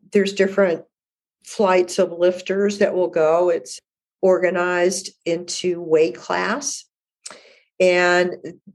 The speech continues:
there are the three lifts, a squat, bench press, and deadlift. So the first group, everybody does squat. And then when those are done, everybody does bench press.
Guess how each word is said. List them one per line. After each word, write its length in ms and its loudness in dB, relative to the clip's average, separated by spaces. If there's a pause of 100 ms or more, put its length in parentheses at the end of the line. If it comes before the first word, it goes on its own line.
there 320 6
are 60 4
the 140 2
three 380 -4
lifts, 640 -2 (220)
a 80 -6
squat, 680 0 (320)
bench 360 0
press, 520 -2
and 200 -2
deadlift. 720 0 (340)
So 380 2
the 200 -2 (180)
first 440 0 (320)
group, 520 0
everybody 540 0
does 360 0
squat. 580 -4 (580)
And 440 2 (120)
then 220 0
when 160 0
those 240 4
are 100 2
done, 600 0
everybody 500 -2
does 360 0
bench 340 -4
press. 400 -2